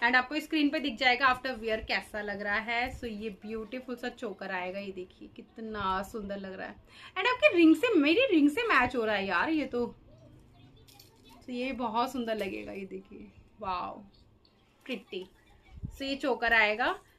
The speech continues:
and इसकी quality seriously बहुत अच्छी है, आपको screen पे दिख रहा होगा after wear कैसा लग रहा है। And इसी के साथ आए थे ये beautiful से stud, ये देखिए कितने सुंदर से stud भी, बहुत प्यारे हैं and पहने हुए सच में बहुत सुंदर लगेंगे, like seriously बहुत अच्छे लगेंगे। देखिए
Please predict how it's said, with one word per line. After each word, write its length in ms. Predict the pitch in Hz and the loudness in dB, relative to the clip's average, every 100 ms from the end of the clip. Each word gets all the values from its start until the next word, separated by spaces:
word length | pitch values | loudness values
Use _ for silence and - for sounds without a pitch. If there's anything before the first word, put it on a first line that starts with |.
| _ | _
and 140 | - 220 | -8 -6
इसकी 180 | - 330 | -2 2
quality 380 | 294 220 220 | 6 6 4
seriously 460 | 294 262 208 214 262 214 | -2 -2 -2 -4 -6 -2
बहुत 580 | 190 190 - 220 254 | -2 -2 -2 0 2
अच्छी 360 | 220 214 254 240 | 0 -2 -4 -4
है, 260 | 233 240 294 | 0 6 8
आपको 340 | 233 427 240 | 6 4 -2
screen 300 | 254 254 233 | -4 -4 -6
पे 100 | 247 | -6
दिख 220 | - 190 | -6 -2
रहा 120 | 247 233 | 4 4
होगा 180 | 226 254 | 4 2
after 200 | 220 240 233 | 2 -2 -4
wear 180 | 226 240 | -2 -2
कैसा 260 | 240 196 208 | -2 -2 -6
लग 160 | 190 | -6
रहा 140 | 190 202 | -6 -6
है। 160 | 294 | -4
And 240 | 285 285 302 | -2 0 0
इसी 200 | 294 349 | 0 0
के 120 | 381 | 0
साथ 360 | - 302 311 320 | 6 8 8 6
आए 200 | 277 269 | 4 2
थे 40 | 302 | -4
ये 160 | 302 240 247 | -4 -4 -6
beautiful 560 | 277 277 285 302 311 | -4 -4 -2 0 0
से 200 | 311 302 | 0 -2
stud, 340 | 294 247 233 240 - - _ _ - | -2 -4 -4 -4 -12 -20 _ _ -14
ये 60 | 208 | -8
देखिए 180 | 226 | -6
कितने 280 | 233 196 226 | -8 -10 -12
सुंदर 340 | 240 220 202 202 | -8 -6 -6 -8
से 200 | 196 190 | -8 -12
stud 340 | - 190 180 190 | -10 -12 -12 -14
भी, 120 | 190 - _ _ _ | -18 -20 _ _ _
बहुत 460 | 202 233 220 254 254 | -4 0 2 0 -2
प्यारे 360 | 233 208 214 233 | -2 -2 -2 -4
हैं 360 | 220 226 240 | -2 -2 0
and 80 | 240 240 | -2 -6
पहने 280 | 214 214 208 | -10 -8 -8
हुए 80 | 233 | -8
सच 280 | 240 233 | -10 -10
में 180 | 226 220 | -10 -8
बहुत 380 | 208 202 214 208 | -6 -4 -4 -4
सुंदर 240 | 214 202 202 | -8 -10 -10
लगेंगे, 440 | 202 - - - 202 | -10 -12 -14 -14 -14
like 220 | 196 _ - | -16 _ -10
seriously 460 | 240 247 247 233 | -6 -6 -10 -10
बहुत 260 | 220 214 202 | -6 -6 -8
अच्छे 180 | 202 202 | -12 -12
लगेंगे। 260 | 202 202 | -12 -14
देखिए 420 | 190 196 - 240 | -14 -16 -18 -20